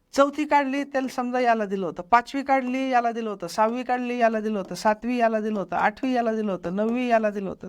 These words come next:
दहावी याला दिलं होतं. अशा पद्धतीने या हजार मतपत्रिकांमधली दोन नंबरची मतं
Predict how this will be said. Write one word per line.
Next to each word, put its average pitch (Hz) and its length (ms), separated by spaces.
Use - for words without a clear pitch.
दहावी 214 280
याला 208 200
दिलं 190 160
होतं. - 120
अशा 269 380
पद्धतीने 277 640
या 277 200
हजार 233 640
मतपत्रिकांमधली 220 1160
दोन 202 540
नंबरची 262 500
मतं 214 480